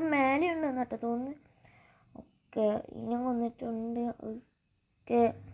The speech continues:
മേലെയുണ്ട് കേട്ടോ. ഊഹ്, ഇവര് കുറേ, ഈ വീഡിയോയിൽ കുറേ ഉണ്ട്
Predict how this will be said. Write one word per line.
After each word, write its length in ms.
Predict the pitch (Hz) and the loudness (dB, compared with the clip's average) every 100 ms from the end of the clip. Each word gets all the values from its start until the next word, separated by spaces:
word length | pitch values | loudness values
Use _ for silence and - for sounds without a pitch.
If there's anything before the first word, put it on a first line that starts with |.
| - - - - - - - - - - 220 | -18 -20 -20 -20 -20 -20 -20 -20 -12 -4 2
മേലെയുണ്ട് 760 | 226 233 262 311 339 311 285 277 | 6 6 6 6 4 4 4 2
കേട്ടോ. 300 | 285 233 214 202 - 220 | 4 4 4 2 -4 -2
ഊഹ്, 160 | 240 - - - - _ _ _ _ _ _ - 202 | -2 -4 -16 -20 -20 _ _ _ _ _ _ -12 -2
ഇവര് 240 | 240 262 277 | 2 2 4
കുറേ, 280 | 285 233 233 269 - _ _ - | 4 6 8 6 4 _ _ -2
ഈ 40 | 233 | 2
വീഡിയോയിൽ 340 | 262 294 311 320 277 | 4 6 6 8 12
കുറേ 340 | 247 240 262 294 320 | 12 12 10 8 6
ഉണ്ട് 160 | 311 | 4